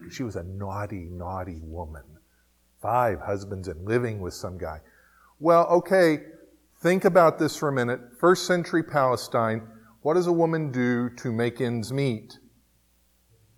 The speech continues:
She gets married. We don't know the story about the other five husbands.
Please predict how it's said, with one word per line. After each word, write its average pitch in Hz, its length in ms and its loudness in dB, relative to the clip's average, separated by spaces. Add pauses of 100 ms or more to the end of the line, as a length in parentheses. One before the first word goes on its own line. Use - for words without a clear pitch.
(840)
She - 160 -18
gets 143 440 0
married. 131 640 2
We 117 160 0
don't 196 160 2
know 147 120 4
the 110 100 -2
story 147 720 4
about 101 260 2
the 113 100 0
other 98 180 0
five 98 420 -2
husbands. 107 640 -4